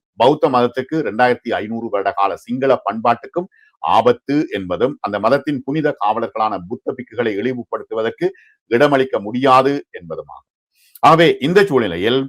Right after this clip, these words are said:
ஜனாதிபதி அனுரகுமார திசாநாயக்காவும் ஏனைய முக்கியமான அமைச்சர்களும் அடிக்கடி மகாநாயக்க தேர்தல்களை சந்தித்து தமது அரசாங்கத்தின் நகர்வுகள் குறித்து விளக்கம் அளித்து வருகின்றார்கள். அரசாங்கம் புனித தந்த தாதுக்களின் கண்காட்சியை ஏற்பாடு செய்து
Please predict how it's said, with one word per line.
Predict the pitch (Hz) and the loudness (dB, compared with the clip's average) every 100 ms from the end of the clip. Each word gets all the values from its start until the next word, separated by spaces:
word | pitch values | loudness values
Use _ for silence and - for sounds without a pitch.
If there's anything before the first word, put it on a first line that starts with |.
| - _ _ _ - | -8 _ _ _ -2
ஜனாதிபதி | 139 214 202 190 | 4 6 6 4
அனுரகுமார | 175 139 139 135 127 | 4 2 -2 0 0
திசாநாயக்காவும் | 107 101 110 107 101 101 110 139 | -2 -6 -4 -4 -2 0 0 -2
ஏனைய | 113 131 139 | 0 2 2
முக்கியமான | 113 104 120 110 | -2 -4 -2 -2
அமைச்சர்களும் | 90 95 98 107 127 | -2 -6 -8 -6 -4
அடிக்கடி | 98 98 113 117 | -4 -4 -8 -6
மகாநாயக்க | 90 110 123 120 107 101 | -6 -2 0 0 -2 -6
தேர்தல்களை | 98 101 98 90 | -6 -6 -6 -10
சந்தித்து | 85 85 92 143 | -12 -16 -14 -10
தமது | 104 104 101 | -8 -4 -2
அரசாங்கத்தின் | 90 110 131 127 127 143 143 _ _ _ _ 110 | -2 -2 -2 -2 -2 -4 -8 _ _ _ _ -2
நகர்வுகள் | 127 156 143 131 | 2 2 2 -2
குறித்து | 107 104 135 135 - | -6 -8 -4 -4 -4
விளக்கம் | 101 104 98 | -4 -2 -4
அளித்து | 90 85 | -8 -6
வருகின்றார்கள். | 87 85 85 80 76 - _ _ _ _ _ - | -4 -4 -6 -6 -6 -10 _ _ _ _ _ 0
அரசாங்கம் | 123 180 208 202 185 190 196 - | 6 6 6 4 6 2 0 -4
புனித | 151 170 160 160 160 - - | -2 0 2 2 0 -6 -2
தந்த | 123 139 147 147 | 0 2 0 0
தாதுக்களின் | 117 123 131 131 131 | 2 2 2 0 -2
கண்காட்சியை | 123 107 120 123 - 110 | -6 -4 -2 -2 -4 -6
ஏற்பாடு | 98 101 113 110 | -4 0 -2 -2
செய்து | 117 120 | -6 -6